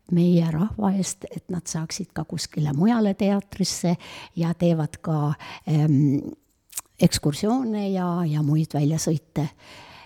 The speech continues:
Ja seal on ka meil teatav oma seltskond kujunenud. Ja ma tahangi nüüd, e, ühe niisuguse killu visata, kuigi, e, ma ei taha kedagi, e, kritiseerida,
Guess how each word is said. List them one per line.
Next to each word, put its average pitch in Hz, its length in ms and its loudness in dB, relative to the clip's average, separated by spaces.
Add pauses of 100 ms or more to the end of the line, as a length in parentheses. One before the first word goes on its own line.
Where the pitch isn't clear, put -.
Ja 165 240 2 (300)
seal 208 360 6
on 180 160 4
ka 214 160 4
meil 175 300 4 (220)
teatav 175 440 4
oma 160 300 -2 (200)
seltskond - 840 -4 (180)
kujunenud. 151 640 -2 (300)
Ja 165 140 6
ma 170 160 4
tahangi 214 460 6
nüüd, 196 320 6 (220)
e, 180 180 2 (260)
ühe 180 300 8
niisuguse 175 560 4
killu 240 320 10
visata, 190 580 4
kuigi, 196 440 6
e, - 420 -2
ma 170 160 8
ei 160 80 4
taha 170 200 6
kedagi, 180 380 4
e, 196 340 -2
kritiseerida, 190 880 6